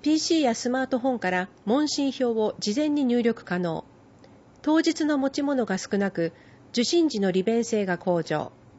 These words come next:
妊産婦、乳児タクシー。問い合わせ、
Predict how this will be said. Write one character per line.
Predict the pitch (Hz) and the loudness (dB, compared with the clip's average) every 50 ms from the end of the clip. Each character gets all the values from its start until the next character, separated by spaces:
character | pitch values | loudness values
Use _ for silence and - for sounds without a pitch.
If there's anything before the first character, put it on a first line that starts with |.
| - - - - - - - - - - - - - - - - - - - - - - - - - - - - - - - - - - - - - - - | -20 -20 -20 -20 -20 -20 -20 -20 -20 -20 -20 -20 -20 -20 -20 -20 -20 -20 -20 -20 -20 -20 -20 -20 -20 -20 -20 -20 -20 -20 -20 -20 -20 -20 -20 -20 -20 -10 -4
妊 | 247 294 330 320 | 0 0 2 2
産 | - 330 330 311 269 | 2 2 2 2 0
婦、 | - - - 170 156 - - - - - - - - | -2 -4 -4 -4 -4 -4 -8 -18 -20 -20 -12 -4 0
乳 | 226 285 311 302 | 0 2 0 0
児 | - 294 277 | -2 -6 -4
タ | - 285 | -4 -6
ク | 269 - | -6 -4
シ | - - 175 156 - - - | -6 -6 -4 -6 -6 -8 -14
ー。 | - - - - - - - - - - - - - | -20 -20 -20 -20 -20 -20 -20 -20 -20 -20 -20 -4 -2
問 | 240 240 240 | 0 2 2
い | 233 | 2
合 | 220 | 0
わ | 220 214 | 0 -2
せ、 | - - 202 - | -2 -2 -4 -4